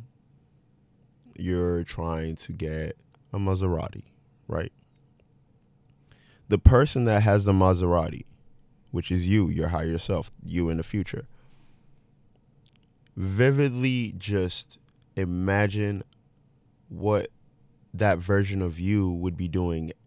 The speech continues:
every day, every morning, up until he gets the Maserati. Now apply that. Apply that. That's literally it. That's literally it.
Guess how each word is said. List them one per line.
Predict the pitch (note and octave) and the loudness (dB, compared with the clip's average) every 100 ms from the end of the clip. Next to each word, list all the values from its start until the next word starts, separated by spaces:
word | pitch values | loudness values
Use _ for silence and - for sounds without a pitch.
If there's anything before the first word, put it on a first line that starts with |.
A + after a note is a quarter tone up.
| _ - | _ -2
every | G2 F#2+ F#2+ | 0 2 0
day, | F#2 F2 E2+ F2+ - _ F#2 | 2 0 -2 -6 -14 _ 0
every | F#2+ F#2 | 2 2
morning, | F#2 F2 E2 D#2+ D#2+ F2 _ _ _ _ _ _ _ _ _ | 0 0 -2 -4 -6 -10 _ _ _ _ _ _ _ _ _
up | G#2+ - | -2 0
until | A#2+ A2 - G2 F#2 F2 G2+ _ _ _ | 0 0 0 2 2 0 -4 _ _ _
he | - F#2+ | -8 -6
gets | F2 D#2 - | -4 -4 -6
the | D#2+ | -6
Maserati. | D#2 D#2+ D#2 E2 D#2 C#2+ - - _ _ _ _ _ _ _ _ _ _ _ - | -6 -6 -6 -4 -4 -6 -10 -18 _ _ _ _ _ _ _ _ _ _ _ -10
Now | F2 F2 | -4 -2
apply | D#2+ - E2+ E2+ | -2 -4 -4 -4
that. | D2 - _ _ _ _ _ _ _ _ _ _ _ _ _ _ _ _ _ _ - | -6 -10 _ _ _ _ _ _ _ _ _ _ _ _ _ _ _ _ _ _ -10
Apply | - G2 F#2 | -4 -2 -2
that. | D#2+ - - | -4 -10 -14
That's | F2+ - | -10 -4
literally | F#2+ G2+ G2+ F#2+ G2+ | 0 2 2 2 0
it. | - _ _ _ _ _ _ _ - | -2 _ _ _ _ _ _ _ -2
That's | G2+ F#2+ | 0 2
literally | G2 G#2 G2+ G#2 G#2+ | 2 4 4 4 2
it. | - | 0